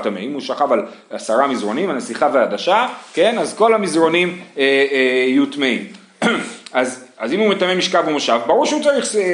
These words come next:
שבעה נקיים, כן? ברור שהוא צריך ספירת שבעה. אומרת הגמרא, "לא נכון, שאומרת יום כנגד יום תוכיח, שמטמאה משכב ומושב,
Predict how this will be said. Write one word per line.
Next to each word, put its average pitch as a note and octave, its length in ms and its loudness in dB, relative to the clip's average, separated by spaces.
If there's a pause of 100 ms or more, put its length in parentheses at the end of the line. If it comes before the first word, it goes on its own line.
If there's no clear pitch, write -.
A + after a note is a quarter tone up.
(140)
שבעה D3+ 360 0
נקיים, B2+ 340 -4 (260)
כן? C#3 180 2
ברור F#3 140 0
שהוא G#3+ 140 -2
צריך E3 220 -2
ספירת C#3 400 0
שבעה. G2 280 0 (200)
אומרת - 140 0
הגמרא, D#3+ 240 2
"לא A#3 160 4
נכון, A#3+ 240 2 (220)
שאומרת G3 560 0
יום A#3+ 220 4
כנגד F#3+ 380 2
יום F#3 200 4
תוכיח, A#2+ 600 2 (200)
שמטמאה G#2+ 580 0
משכב E3+ 380 0
ומושב, G#3 460 2